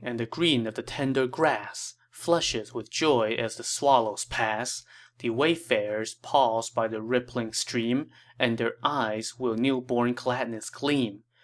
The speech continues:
With lingering gaze the roofs I see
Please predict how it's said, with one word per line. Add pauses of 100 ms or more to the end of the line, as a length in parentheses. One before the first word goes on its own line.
(200)
With
lingering
gaze
the
roofs
I
see